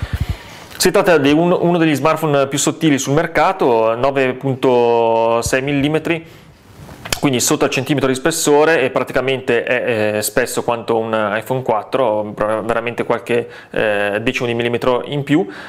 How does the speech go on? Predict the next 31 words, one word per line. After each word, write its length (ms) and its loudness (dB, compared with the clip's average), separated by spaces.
eh, 180 -2
in 100 -2
più 220 0
è 140 -2
praticamente 400 -4
svasato 580 0
ai 140 0
lati, 300 -2
come 140 -2
vediamo 220 0
da 60 -4
questa 260 -4
parte, 360 -2
per 160 -6
cui, 300 -2
eh, 200 -2
tenendolo 280 -2
in 60 -4
mano, 360 0
eh, 160 0
risulta 360 -2
ancora 220 -2
più 100 -10
sottile. 540 -4
Eh, 260 -2
come 160 0
conseguenza 420 0
è 40 2
anche 220 0
molto 300 0
leggero. 540 2